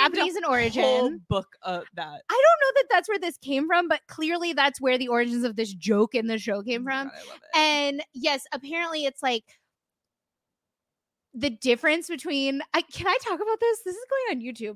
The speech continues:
Speaker 1: I'm trying to decide if we're gonna get a strike. I don't know.
Speaker 2: Can you not talk, like,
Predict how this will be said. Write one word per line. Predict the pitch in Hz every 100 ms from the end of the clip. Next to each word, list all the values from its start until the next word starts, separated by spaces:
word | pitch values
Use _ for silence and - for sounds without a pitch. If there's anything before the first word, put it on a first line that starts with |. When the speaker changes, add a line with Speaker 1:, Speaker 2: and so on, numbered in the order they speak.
| -
Speaker 1:
I'm | 254
trying | 262 330
to | 403
decide | 480 - 453
if | 440
we're | 403
gonna | 320
get | 311
a | 262
strike. | - 254 208 214 _ _ _ _ _ _ _ _ _ _ _
I | 302
don't | 392 523 508 392
know. | 226 233 294 359 _ _ _ _ _ _
Speaker 2:
Can | 247 240
you | 240
not | 240 240 -
talk, | 185 185 196 -
like, | 233